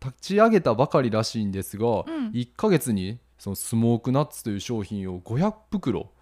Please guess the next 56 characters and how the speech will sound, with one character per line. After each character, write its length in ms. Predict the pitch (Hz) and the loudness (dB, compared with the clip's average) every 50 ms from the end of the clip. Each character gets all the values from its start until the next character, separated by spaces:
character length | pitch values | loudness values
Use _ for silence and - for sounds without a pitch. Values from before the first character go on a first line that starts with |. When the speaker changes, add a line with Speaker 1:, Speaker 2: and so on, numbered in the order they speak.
| _ _ | _ _
Speaker 1:
売 120 | - 110 117 | -6 -4 -2
り 80 | 131 | 2
上 140 | 147 143 135 | 2 2 4
げ 100 | 139 139 | 2 0
す 120 | - - 143 | 0 0 -2
る 120 | 139 139 | 0 0
ぐ 100 | 139 143 | 0 2
ら 100 | 135 117 | 2 2
い、 60 | 101 | 0
高 260 | - - 131 131 127 | 0 -2 0 0 0
知 160 | 120 - - - | 0 -2 -6 -4
県 200 | - 113 104 92 | -2 -2 -2 -2
で 100 | 92 90 | -2 -2
は 80 | 90 | -2
ね、 280 | 92 95 98 104 104 98 104 | -2 -2 -2 -4 -4 -6 -4
徐 160 | 104 107 101 | 0 0 2
々 140 | 101 120 120 | 4 4 4
に 140 | 110 101 | 4 2
徐 140 | 92 104 98 | 2 0 -2
々 140 | 95 113 139 | 0 0 2
に 120 | 151 131 | 2 2
売 120 | 107 104 104 | 2 2 0
り 80 | 110 | 0
上 140 | 113 110 107 | 0 0 0
げ 80 | 107 110 | 0 0
を 60 | 107 | 0
伸 120 | 107 104 | 0 0
ば 120 | 101 110 107 | 0 -2 -4
し 60 | - | -4
て 80 | - 110 | -4 -6
る 60 | 104 | -4
会 220 | - 110 98 92 | -2 -2 -2 -2
社 100 | - 98 | -2 -4
に 80 | 95 98 | -4 -2
な 100 | 98 95 | -2 -4
り 80 | 95 | -4
ま 160 | 90 90 95 95 | -4 -4 -4 -6
す。 260 | - - - - _ _ | -6 -10 -20 -20 _ _
Speaker 2:
そ 240 | - - 214 226 | -12 -8 -6 -4
う 80 | 240 233 | -4 -4
よ 80 | 220 208 | -4 -6
ね。 380 | 196 196 196 202 202 208 208 208 | -6 -6 -6 -6 -8 -8 -6 -6
Speaker 1:
う 40 | |
ん、 300 | 196 202 208 214 214 208 196 | -2 0 0 2 0 0 -2
す 160 | - - - | -4 -8 -8
ご 240 | 101 104 110 131 120 | -2 4 6 6 6
い。 20 | 101 | 6
Speaker 2:
す 0 | |
ご 0 | |
い 60 | - | 4
よ 80 | 233 | -2
ね。 320 | 214 214 208 208 208 220 _ _ _ _ _ - | -8 -8 -8 -8 -10 -10 _ _ _ _ _ -12
Speaker 1:
き-、 100 | - 175 - 139 - | -10 -10 -10 -8 -4
昨 20 | - | 0
日 60 | |
フ 60 | 208 | 2